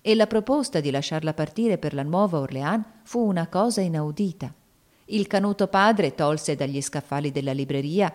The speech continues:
il suo Atlante, per conoscere precisamente il grado di longitudine e latitudine sotto cui è situata la gran città, e si pose a studiare diligentemente il viaggio di Flint nel sud-ovest,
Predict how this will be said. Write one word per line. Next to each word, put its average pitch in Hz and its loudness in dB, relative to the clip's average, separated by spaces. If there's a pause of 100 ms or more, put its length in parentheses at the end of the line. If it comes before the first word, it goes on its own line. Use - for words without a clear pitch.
(160)
il 160 -4
suo 147 -2
Atlante, 135 -2 (200)
per 185 0
conoscere 190 2
precisamente 190 0
il 190 2
grado 208 4
di 185 2
longitudine 185 0
e 175 2
latitudine 190 -2
sotto 190 0
cui 214 2
è 170 4
situata 165 -2
la 147 0
gran 139 -4
città, 139 -4 (560)
e - 2
si - 2
pose 175 2
a 202 2
studiare 165 0
diligentemente 208 2
il 190 2
viaggio 208 4
di 175 0
Flint 247 -2
nel 208 2
sud-ovest, 135 -2